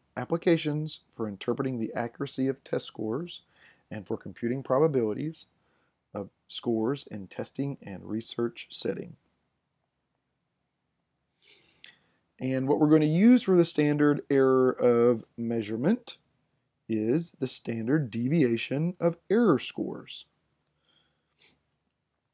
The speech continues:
So the standard e-, error of measurement is just going to be the standard deviation of error scores. It's going to represent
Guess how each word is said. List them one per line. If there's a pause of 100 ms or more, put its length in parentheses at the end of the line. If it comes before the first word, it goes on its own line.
(320)
So
the
standard
e-, (120)
error
of
measurement (200)
is
just
going
to
be (680)
the
standard
deviation
of
error
scores. (2000)
It's
going
to
represent